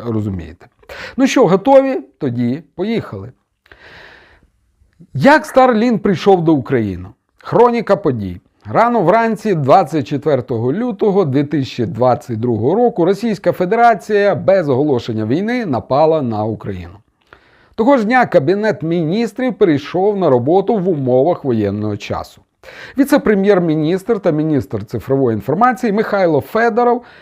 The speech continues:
взяв на себе роботу з провідними технологічними компаніями світу для вирішення питання оперативної комунікації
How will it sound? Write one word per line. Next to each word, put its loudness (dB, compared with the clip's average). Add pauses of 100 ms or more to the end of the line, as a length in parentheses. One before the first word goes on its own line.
(120)
взяв 0
на 0
себе -2
роботу -2
з -10
провідними 0 (260)
технологічними 0
компаніями -4
світу -2
для 2
вирішення -2
питання -4 (280)
оперативної 2
комунікації -4